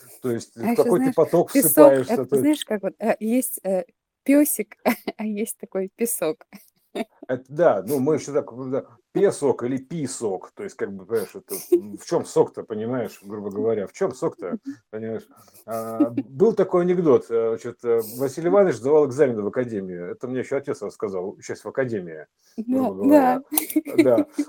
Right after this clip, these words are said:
Speaker 1: И, Василий Иванович, ну, скажите про верблюдов-то. Ну, верблюды, говорит, идут, ве-, корабли пустыни. Вот они идут, кругом песок, они идут, идут, идут,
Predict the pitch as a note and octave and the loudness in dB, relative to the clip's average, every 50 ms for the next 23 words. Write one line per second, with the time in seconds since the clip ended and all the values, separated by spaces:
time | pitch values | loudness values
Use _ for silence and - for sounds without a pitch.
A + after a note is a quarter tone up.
0 | - _ _ - C#3+ D3 C#3+ C#3 C3+ B2+ A#2 A2+ G#2 G#2+ - C3 B2 D3+ D3+ - | -8 _ _ -6 -4 -2 -2 -2 -2 -4 -8 -10 -12 -16 -8 2 2 2 2 4
1 | G3 F#3+ F3 D#3 C3+ A#2+ A#2 A2 - F3 G3 F#3+ - - G3 F#3+ C3 D#3 - - | 2 4 6 6 6 6 4 0 2 2 2 2 4 2 2 2 2 -2 -4 0
2 | C3+ C#3 C#3+ D#3+ D#3 D3+ E3 D#3+ C#3+ B2 A2 G#2+ - _ - G2+ G2 F#2+ - - | 0 4 6 4 4 4 2 0 2 2 2 0 -2 _ -6 -4 -2 -4 -4 -6
3 | - - - _ _ _ _ - C3 F#3+ A3 A#3 A3 G#3+ G#3 D#3+ C3 C3 C#3+ D#3+ | -20 -20 -20 _ _ _ _ -4 0 2 4 4 4 2 0 -2 -2 0 0 0
4 | D3 C#3 D#3 F3 G3 F#3+ D#3 D3+ B2+ C3+ C3 B2+ B2+ A#2+ - - _ _ _ _ | 0 2 2 2 2 4 2 2 2 2 2 4 2 2 0 -2 _ _ _ _
5 | _ _ _ - D3+ B2+ A2 C3+ E3 E3 - - A#2 A2+ B2+ C#3 - - A#2 - | _ _ _ -8 -8 -6 -2 0 -2 -2 -2 -4 -8 -6 -6 -6 -6 -8 -10 0
6 | C3+ B2 B2+ A#2+ B2 D#3 F3 F3 - B2 - - - C3+ B2+ A#2 G#2+ G2+ F#2+ F2+ | 2 2 2 2 0 -2 -4 -4 -4 -10 -10 -8 -6 -4 -4 -4 -4 -4 -6 -8
7 | F2+ _ _ _ _ _ _ - D#3+ F3+ F3+ C3+ B2+ B2+ B2 B2 A#2 A2+ A#2+ A2+ | -10 _ _ _ _ _ _ -4 -4 -4 -2 -2 -2 0 0 0 -2 -2 -4 -6
8 | - - A#2 A2+ B2+ D#3+ D#3+ C3 - - - - B2+ - - G2+ G2+ A2 A2 A2+ | -6 -6 -6 0 4 4 4 4 2 -10 -6 -6 -6 -6 -6 -8 -10 -6 -6 -6
9 | G#2+ F#2+ F2+ G#2+ A#2 C3+ C#3 C#3+ C#3+ C#3+ C#3+ C3 - A#2+ A#2+ A2 G#2+ A2+ A#2+ C3 | -6 -6 -8 -8 -6 -6 -4 -4 -4 -6 -6 -8 -10 -12 -12 -12 -10 -8 -6 -4
10 | C3+ C#3+ C#3 C#3+ C3+ - B2 B2+ B2 A2 G#2+ B2 C3+ C#3 C#3 C3+ C3 | -4 -4 -6 -6 -8 -8 -8 -8 -8 -6 -6 -6 -4 -4 -4 -4 -6